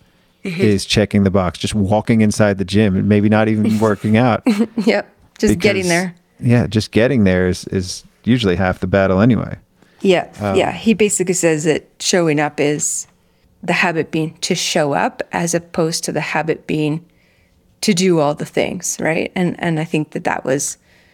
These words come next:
Speaker 1: as somebody who can often feel busy with being a mom and, and all the things that we've all got going on as parents and entrepreneurs, et cetera, it can just feel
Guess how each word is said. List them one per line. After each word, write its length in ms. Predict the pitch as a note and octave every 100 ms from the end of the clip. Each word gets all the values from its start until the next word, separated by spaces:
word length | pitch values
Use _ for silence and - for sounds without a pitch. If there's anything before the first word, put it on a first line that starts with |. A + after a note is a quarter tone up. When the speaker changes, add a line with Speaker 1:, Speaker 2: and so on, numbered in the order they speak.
| _ _ _ -
Speaker 1:
as 140 | A3
somebody 320 | C#4+ C4 C#4
who 120 | A3+ A#3
can 200 | A#3 G3+
often 300 | F3+ - F3
feel 180 | F#3
busy 340 | E3 F3 E3 F3
with 220 | E3 E3
being 220 | E3+ D#3+
a 40 | D#3+
mom 440 | D3 C#3+ C#3+ D#3
and, 200 | D#3 - -
and 220 | F3 D3+
all 140 | D#3
the 100 | D#3
things 340 | D#3+ C#3 C#3+ C#3+
that 100 | -
we've 160 | D#3
all 160 | D3 C#3+
got 280 | D#3+ - -
going 260 | D#3+ D3+
on 420 | C#3+ C#3+ C#3+ D#3+ -
as 160 | D#3 -
parents 560 | F#3+ E3+ E3 E3 E3
and 160 | - A2+
entrepreneurs, 580 | - - F#3 F#3+ F3+ E3+
et 140 | -
cetera, 380 | - - - - _ _ _ -
it 80 | G#3+
can 100 | A3
just 180 | A3+
feel 380 | - G3 F#3 D#3